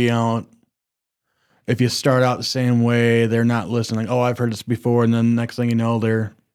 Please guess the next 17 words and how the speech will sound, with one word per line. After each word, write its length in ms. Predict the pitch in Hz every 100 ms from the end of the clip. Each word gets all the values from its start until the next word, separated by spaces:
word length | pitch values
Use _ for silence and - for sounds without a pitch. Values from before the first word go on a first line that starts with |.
| -
snoring 460 | - 139 131 127
in 80 | 123
the 60 | 123
back 280 | 127 123 -
row 420 | 127 123 120 113 107 _
with 140 | 110 117
their 140 | 120
eyes 320 | 127 120 110
open, 320 | 117 113 113 120
so 100 | 110
you 100 | 107
can't 240 | 123 117
tell 160 | 131 120
what 80 | 110
they're 80 | 113
doing. 420 | 131 117 110 117 - - - _ _ _ -
But 440 | 120 117 110 -